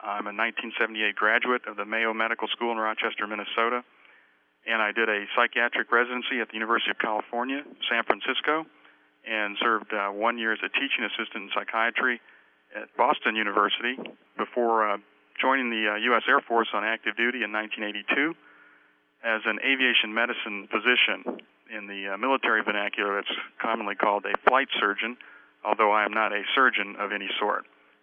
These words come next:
I did, uh, two operational assignments in the Air Force before completing a residency in aerospace medicine at Brooks Air Force Base in Texas. My last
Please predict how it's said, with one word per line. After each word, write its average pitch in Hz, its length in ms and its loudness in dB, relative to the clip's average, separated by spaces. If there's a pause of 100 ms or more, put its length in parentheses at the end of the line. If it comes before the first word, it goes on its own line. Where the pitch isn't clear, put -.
(500)
I 110 100 -6
did, 107 300 0
uh, 104 280 -2 (120)
two 180 100 4
operational 123 680 6
assignments 151 540 2
in 135 80 -2
the 131 100 0
Air 135 140 4
Force 143 360 2 (360)
before 120 500 2 (540)
completing 123 400 0
a 110 100 0
residency 123 560 4
in 104 120 -4
aerospace 123 540 4
medicine 107 380 -2
at 98 100 -4
Brooks 143 280 2
Air 101 120 4
Force 107 320 -2
Base 104 280 -2
in 95 100 -16
Texas. - 440 -8 (800)
My 104 160 -2
last 123 420 2